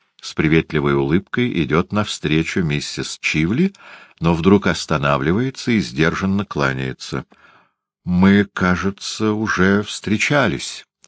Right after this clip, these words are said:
с миссис Чивли». Я не знала, что она вторично вышла замуж.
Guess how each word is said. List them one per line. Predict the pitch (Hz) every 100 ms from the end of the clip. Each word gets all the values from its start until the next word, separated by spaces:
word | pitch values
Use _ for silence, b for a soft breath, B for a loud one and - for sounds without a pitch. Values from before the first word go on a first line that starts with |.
| _
с | - -
миссис | 82 80 - - 71 -
Чивли». | - 87 76 62 62 - _ _ _ _ _ _ _ _ _ -
Я | 71 78
не | 90 110
знала, | 98 82 80 95 143
что | - - 135
она | 123 113 98 87 82
вторично | _ - - 101 95 98 - - 82
вышла | 78 87 - 71
замуж. | 78 85 69 62 -